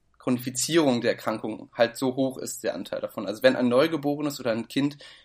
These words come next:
was ganz jung ist, Hepatitis B infiziert ist,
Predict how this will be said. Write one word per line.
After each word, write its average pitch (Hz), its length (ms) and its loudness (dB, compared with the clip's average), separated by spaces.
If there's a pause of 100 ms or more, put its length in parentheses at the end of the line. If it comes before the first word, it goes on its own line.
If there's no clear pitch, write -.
(280)
was 123 200 -2
ganz 139 240 6
jung 156 200 2
ist, 147 380 -2
Hepatitis 135 520 -2
B 139 200 0
infiziert 135 500 -4
ist, 156 220 -6